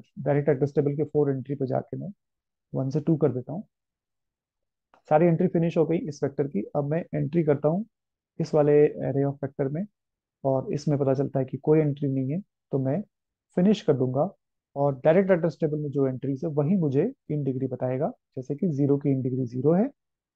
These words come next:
वन की in degree है वन। आप देख सकते हैं कि one number vertex की in degree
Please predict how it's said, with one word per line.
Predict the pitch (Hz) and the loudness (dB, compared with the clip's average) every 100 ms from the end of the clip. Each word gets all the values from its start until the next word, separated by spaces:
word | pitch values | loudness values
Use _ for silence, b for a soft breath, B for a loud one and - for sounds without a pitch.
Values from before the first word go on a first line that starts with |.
| _ _ | _ _
वन | 127 147 160 | -2 0 0
की | 160 208 - | -2 -4 -4
in | 139 | -4
degree | 131 135 135 120 | -2 0 -2 -4
है | 123 | -6
वन। | 117 156 233 - _ _ _ _ _ _ | 0 2 2 -4 _ _ _ _ _ _
आप | 127 123 | -2 2
देख | 143 | 2
सकते | 143 156 170 | 0 -2 -2
हैं | 180 | -2
कि | - 175 | -2 0
one | 139 | 2
number | 139 139 135 | 2 2 0
vertex | 127 - 131 - | -2 -4 -8 -8
की | - | -8
in | - 127 | -6 -2
degree | 127 139 | 0 0